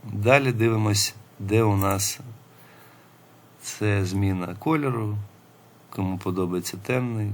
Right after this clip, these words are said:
кому світлий. Ну, мені темний більше, воно на очі не так негативно діє.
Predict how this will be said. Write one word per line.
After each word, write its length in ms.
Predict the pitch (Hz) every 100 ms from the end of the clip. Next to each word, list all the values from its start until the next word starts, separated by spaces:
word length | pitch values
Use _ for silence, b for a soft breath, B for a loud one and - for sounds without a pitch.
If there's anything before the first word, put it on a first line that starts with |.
| 101 98
кому 300 | 87 87 85
світлий. 500 | - 110 107 92 92 107
Ну, 60 | 135
мені 400 | 101 95 90 87 -
темний 320 | 87 87 87
більше, 380 | 98 98 - -
воно 220 | 87 92
на 100 | 90
очі 260 | 87 -
не 140 | 87 82
так 200 | 92 85 - B B B B B B B B -
негативно 920 | 104 117 110 110 107 107 98 98 95
діє. 400 | 92 95 90 87